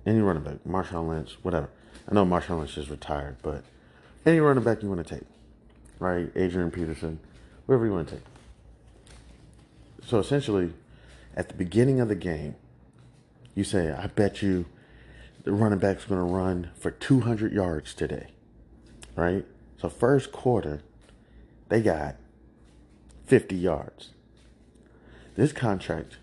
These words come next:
we're still holding on to. Okay, we said they're gonna run for two hundred. First quarter, fifty yards. We're still good. We're still here. All right, we got three more quarters to go. Second quarter, they get thirty more yards. We're at eighty yards.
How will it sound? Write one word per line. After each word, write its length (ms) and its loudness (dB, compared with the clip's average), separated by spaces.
we're 160 6
still 240 0
holding 280 -4
on 200 0
to. 160 -14
Okay, 340 0
we 120 0
said 180 4
they're 80 4
gonna 140 2
run 140 -2
for 100 -14
two 220 -4
hundred. 360 -2
First 320 2
quarter, 240 2
fifty 300 -4
yards. 460 -2
We're 140 -6
still 220 0
good. 340 0
We're 120 0
still 200 0
here. 320 -2
All 80 -2
right, 300 -2
we 80 -2
got 160 4
three 140 4
more 180 2
quarters 340 -2
to 60 -10
go. 260 -2
Second 380 -2
quarter, 340 0
they 80 0
get 160 2
thirty 200 4
more 260 2
yards. 280 -4
We're 160 2
at 100 -6
eighty 240 0
yards. 560 -4